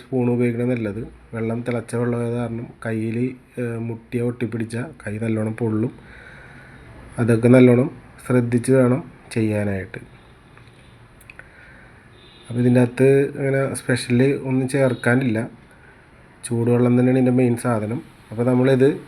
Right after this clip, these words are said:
നല്ലോണം കുഴച്ചെടുത്തിട്ടുണ്ട്. അപ്പോൾ നമുക്ക് ഒരു ഇഡ്ഡലി പാത്രം എടുത്ത് വെച്ച് അതിൽ വെള്ളം ഒഴിച്ചിട്ടുണ്ട്. അത് തിളച്ച് കഴിയുമ്പോഴേക്ക്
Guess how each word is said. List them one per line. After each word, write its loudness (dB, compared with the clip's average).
നല്ലോണം 0
കുഴച്ചെടുത്തിട്ടുണ്ട്. 0
അപ്പോൾ 0
നമുക്ക് 4
ഒരു 4
ഇഡ്ഡലി 0
പാത്രം 2
എടുത്ത് -4
വെച്ച് -2
അതിൽ 0
വെള്ളം 2
ഒഴിച്ചിട്ടുണ്ട്. -6
അത് -12
തിളച്ച് -4
കഴിയുമ്പോഴേക്ക് -4